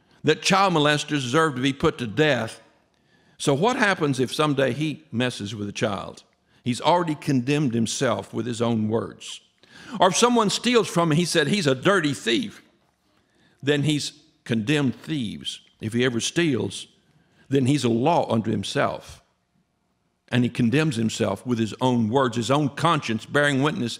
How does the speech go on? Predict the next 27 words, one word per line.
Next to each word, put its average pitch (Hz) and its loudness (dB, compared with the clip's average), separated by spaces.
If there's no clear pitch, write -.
his 156 0
thoughts, 196 0
the 147 0
meanwhile, 175 2
accusing 233 0
or 196 4
else 220 0
excusing. 190 0
What 151 0
does 151 -6
it 156 -6
mean, 156 0
excusing? 131 -4
That 143 2
is, 147 0
he 185 2
makes 165 2
allowance 160 2
for 131 -2
some 135 0
things 139 0
because 123 -2
he 135 -2
says 127 -2
that's 135 0
not 123 0
sin. - -6